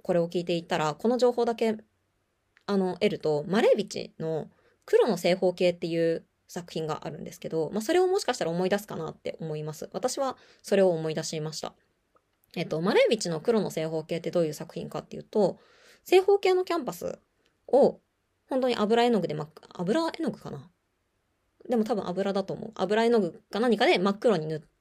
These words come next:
ただけの作品っていうのがあるんですよ。美術史上有名な作品として。でも、あのー、これはそうではなく、そうではないというか、まあ、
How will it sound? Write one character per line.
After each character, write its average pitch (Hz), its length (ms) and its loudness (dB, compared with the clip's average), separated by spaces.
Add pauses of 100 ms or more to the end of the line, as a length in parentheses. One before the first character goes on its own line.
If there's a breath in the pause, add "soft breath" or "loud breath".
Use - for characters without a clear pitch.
(140)
た 175 100 2
だ 175 80 4
け 285 100 0
の 220 80 2
作 - 220 -14
品 - 160 -10
っ - 20 -8
て 190 120 0
い - 20 4
う - 20 0
の 151 120 -4
が 165 200 -2 (280 soft breath)
あ - 80 0
る 190 100 -2
ん - 20 -12
で - 80 -16
す - 120 -12
よ。 - 100 -10 (220)
美 196 80 2
術 170 200 -4
史 175 140 -4
上 165 160 0
有 160 160 0
名 156 100 -4
な 156 80 -4
作 - 220 -16
品 151 140 -10
と 151 100 -8
し - 80 -8
て。 - 180 -8 (540 soft breath)
で 440 120 4
も、 202 380 2 (360 soft breath)
あ 196 120 0
の 185 500 -2
ー、 - 20 -16 (100)
こ 381 120 2
れ 427 60 8
は 440 120 6
そ 415 240 2
う 254 60 2
で 180 100 2
は 156 100 -6
な 165 120 -6
く、 - 100 -18 (100)
そ - 160 0
う 370 60 6
で 190 60 2
は 160 60 -2
な 160 120 -2
い 151 40 -8
と - 60 -8
い 151 60 -4
う 147 40 -10
か、 160 300 -2 (600)
ま 208 140 0
あ、 - 180 -6